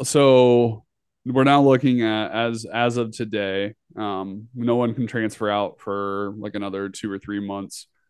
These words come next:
um, until the spring window. So as of today, you have Will Howard, you have, uh, Devin Brown, Lincoln Keenholz, Air Noland, and now Julian Sayin.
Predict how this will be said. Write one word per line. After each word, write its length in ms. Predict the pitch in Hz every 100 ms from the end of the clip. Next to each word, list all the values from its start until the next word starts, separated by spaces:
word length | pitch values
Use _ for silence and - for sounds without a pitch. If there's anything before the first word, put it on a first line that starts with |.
| _ _
um, 640 | 110 104 101 98 95 98 110 _ _ _
until 220 | 113 110 104
the 100 | 95
spring 520 | - 101 101 98 104 _ -
window. 360 | 98 85 85
So 180 | 104 101
as 300 | 82 127 147
of 100 | 131
today, 320 | - 120 107
you 120 | 101
have 200 | 113 98
Will 220 | 92 107 127
Howard, 420 | 127 120 120 117 _ _ _ _ _
you 180 | - 110
have, 520 | 107 101 98 98 98 104
uh, 240 | 92 98 95
Devin 300 | 117 120 110
Brown, 400 | 110 107 107 107
Lincoln 260 | 110 110
Keenholz, 760 | - 110 104 110 101 101 101 - -
Air 220 | 113 113
Noland, 640 | 110 107 107 104 101 104 - _ _
and 640 | 113 101 98 95 95 95 95 101
now 360 | 107 98 98
Julian 420 | 104 107 104 92
Sayin. 440 | 104 104 85 85